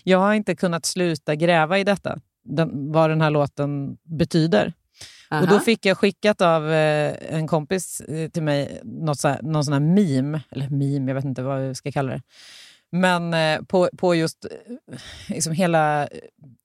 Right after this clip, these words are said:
Speaker 1: hela uppbyggnaden av den här låten, att den, alltså den är ju samplad och den har ju s-, är ju samma text, eller inte samma text, men en omskriven text och så vidare.
Speaker 2: Men du menar, du menar alltså meningen, för texten är ju ganska så här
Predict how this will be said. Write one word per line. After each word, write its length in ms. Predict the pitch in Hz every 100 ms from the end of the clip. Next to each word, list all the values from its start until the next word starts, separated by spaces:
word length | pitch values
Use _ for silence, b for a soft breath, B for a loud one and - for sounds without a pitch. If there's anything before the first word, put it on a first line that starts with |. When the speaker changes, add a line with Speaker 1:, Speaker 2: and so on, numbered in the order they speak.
| -
Speaker 1:
hela 560 | - 226 196 175 160 160
uppbyggnaden 520 | - 208 - 165 185
av 60 | 226
den 60 |
här 80 | 208
låten, 380 | 160 147 - 147
att 120 | 147
den, 280 | 156 151 143 -
alltså 200 | 123 156
den 160 | 160 165
är 40 | 165
ju 40 |
samplad 680 | - 165 160 - 160 156 147
och 60 |
den 200 | 147 156
har 100 | 151
ju 140 | 156 127
s-, 160 | - - 57
är 120 | -
ju 220 | 156 156 143 - -
samma 260 | - 165 156
text, 580 | - 151 - - - -
eller 200 | 147 156
inte 160 | 139
samma 240 | - 139 139
text, 320 | 139 - -
men 240 | 147 143
en 100 | 143
omskriven 400 | 156 147 151 147
text 460 | 147 147 - - -
och 60 |
så 80 | 151
vidare. 260 | 147 127 - - _
Speaker 2:
Men 140 | 214
du 80 | 220
menar, 300 | 226 233 214 190
du 140 | 208
menar 580 | 214 233 196 190 185 185 -
alltså 180 | 185
meningen, 800 | 175 160 185 170 156 151 151 151 - _ _ - - -
för 80 | 175
texten 400 | - 240 - 233
är 40 |
ju 60 | 196
ganska 260 | 156 147 143
så 100 | 82
här 160 | -